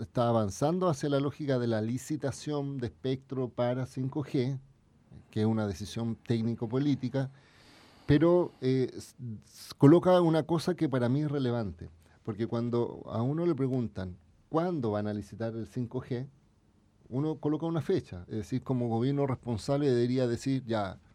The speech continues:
no sé, en un año más vamos a lanzar el cinco G. Pero ellos col-, condicionan, en la, en la misma consulta pública, est-, co-, establecen una condición para hacer la licitación.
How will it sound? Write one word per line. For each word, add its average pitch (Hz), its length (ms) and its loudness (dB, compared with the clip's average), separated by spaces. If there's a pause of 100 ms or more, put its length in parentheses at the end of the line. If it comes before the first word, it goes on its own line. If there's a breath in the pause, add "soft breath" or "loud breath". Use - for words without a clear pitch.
(140)
no 101 80 -12
sé, 113 200 -8
en 156 80 2
un 202 140 0
año 185 240 2
más 190 200 2
vamos 156 240 2
a 147 40 2
lanzar 139 220 -2
el 127 60 -2
cinco 123 280 -6
G. 87 160 -14 (760 soft breath)
Pero 139 160 8
ellos 202 260 8
col-, 160 220 2 (120)
condicionan, 190 800 2 (720)
en 123 220 6
la, 117 80 2
en 113 100 4
la 113 80 4
misma 147 260 2
consulta 151 440 -2
pública, 156 300 0
est-, 135 100 -2 (160)
co-, - 220 -4
establecen 135 480 0
una 147 180 2
condición 120 560 -2
para 165 180 0
hacer 156 180 -4
la 151 80 2
licitación. 131 600 -4